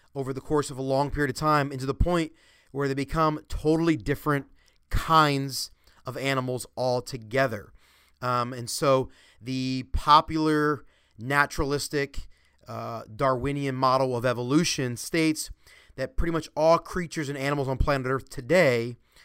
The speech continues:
all evolved from a one single cell organism or from single cell organisms, you know, hundreds of millions, if not billions of years ago on planet Earth, um, and that this single cell organism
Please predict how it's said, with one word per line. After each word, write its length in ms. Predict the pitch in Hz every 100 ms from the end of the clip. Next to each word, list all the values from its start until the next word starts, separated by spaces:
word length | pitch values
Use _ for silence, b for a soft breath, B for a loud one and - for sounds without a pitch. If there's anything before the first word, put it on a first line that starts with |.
| b b b
all 400 | 139 151 165 175 170
evolved 680 | 143 131 151 143 131 123 -
from 680 | - 156 143 135 135 131 - b b b _ 127
a 440 | 127 123 123 127
one 320 | 143 139 156 156
single 360 | - 151 147
cell 280 | 143 156 131
organism 580 | 131 123 113 95 92 95
or 120 | 120
from 260 | - 156 135
single 320 | - 139 131
cell 240 | - 135 104
organisms, 720 | 131 127 127 110 117 117 - b b b _
you 120 | 110
know, 260 | 110 110 104
hundreds 520 | - 135 139 139 131
of 100 | 120
millions, 400 | 123 123 123 113
if 160 | 113 123
not 240 | 117 104
billions 360 | 120 120 120 107
of 100 | 104
years 240 | 113 104
ago 340 | 101 104 104 b b b -
on 100 | -
planet 300 | - 113 135
Earth, 340 | 190 175 - b b b b _
um, 360 | 117 117 120 131
and 120 | 123
that 140 | 123 -
this 180 | 135 -
single 380 | - 156 143
cell 240 | 135 147 123
organism 720 | 135 131 131 117 131 127 117